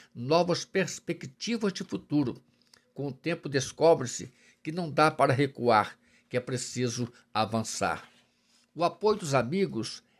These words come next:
é materializado em ombros solidários, palavras de estímulos e experiências compartilhadas. Amigos estendem suas mãos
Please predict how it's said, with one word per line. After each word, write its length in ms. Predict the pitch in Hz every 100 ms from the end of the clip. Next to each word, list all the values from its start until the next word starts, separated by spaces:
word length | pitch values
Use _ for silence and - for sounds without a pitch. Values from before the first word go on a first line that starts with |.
| -
é 120 | 139
materializado 960 | 156 170 175 165 156 135 - 147 160 143
em 60 |
ombros 580 | 131 147 156 143 127 - -
solidários, 920 | - 127 120 120 135 139 107 - - _ - _
palavras 680 | - 120 123 156 147 135 131
de 100 | 139
estímulos 800 | 127 - - 185 196 190 190 - - -
e 80 | 143
experiências 720 | 147 - 147 135 147 147 135
compartilhadas. 1040 | 139 131 131 135 117 104 104 95 - - - _ - -
Amigos 640 | 101 101 113 170 185 131
estendem 500 | 127 - - 143 143
suas 380 | 127 - 120 -
mãos 460 | - 131 151 127